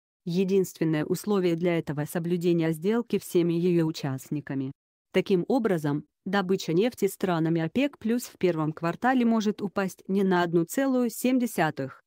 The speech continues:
а на две целых одну десятую миллиона баррелей в сутки. Россия в рамках сделки должна сократить добычу нефти без конденсата, по методике опек,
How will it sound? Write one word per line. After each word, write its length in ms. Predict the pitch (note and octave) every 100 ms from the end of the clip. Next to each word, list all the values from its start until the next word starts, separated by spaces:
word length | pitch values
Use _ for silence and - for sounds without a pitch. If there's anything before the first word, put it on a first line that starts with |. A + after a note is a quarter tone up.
| _
а 120 | - F3+
на 120 | F3
две 160 | E3
целых 460 | D#3+ - B3+ A3 -
одну 260 | F3+ F3 F3
десятую 580 | F3 - C#3+ - E3
миллиона 460 | E3 D#3+ D#3+ D3+ C#3+ -
баррелей 480 | F3+ E3+ E3 D3 -
в 60 |
сутки. 500 | - D3+ C#3+ - C#3 C3 _ _ _ _ _ -
Россия 480 | F3 E3+ - F#3+
в 80 | E3+
рамках 380 | E3+ D3 C#3+ D#3
сделки 540 | F#3 E3+ E3+ C#3+ -
должна 440 | E3+ F3 E3+ G3 A#3+
сократить 580 | - G3+ F3+ F3 F3 D3
добычу 440 | D3+ D3+ E3 E3+
нефти 340 | E3+ E3 -
без 220 | F3 E3+ -
конденсата, 760 | E3+ D#3 D3 - D3+ - C3+ - _ _
по 100 | F3+
методике 640 | E3+ D#3+ A#3 B3 G#3+ F3
опек, 400 | E3 D#3+ C3+ -